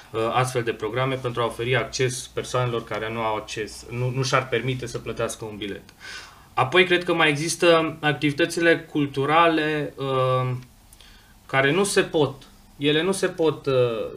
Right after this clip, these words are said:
nu se pot percepe taxe de intrare și au de multe ori, uh, uh, și un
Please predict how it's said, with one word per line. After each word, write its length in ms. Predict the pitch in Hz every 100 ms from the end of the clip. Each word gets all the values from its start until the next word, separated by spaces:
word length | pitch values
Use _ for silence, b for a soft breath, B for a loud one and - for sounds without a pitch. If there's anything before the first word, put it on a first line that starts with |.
| - - - - - - - - - - - - - - -
nu 100 | 160
se 140 | 185
pot 220 | 170 -
percepe 420 | 156 127 143 131
taxe 440 | 123 135 120 - 120
de 120 | 120
intrare 640 | 135 131 147 143 127 104 98
și 300 | - 120 131
au 160 | 143 139
de 100 | 143
multe 340 | 151 143 151
ori, 240 | 151 131 131
uh, 360 | 139 135 131 131 B B B B B -
uh, 380 | 107 113 117 117 113 - - 80 90 131 123 - - -
și 160 | -
un 100 | 151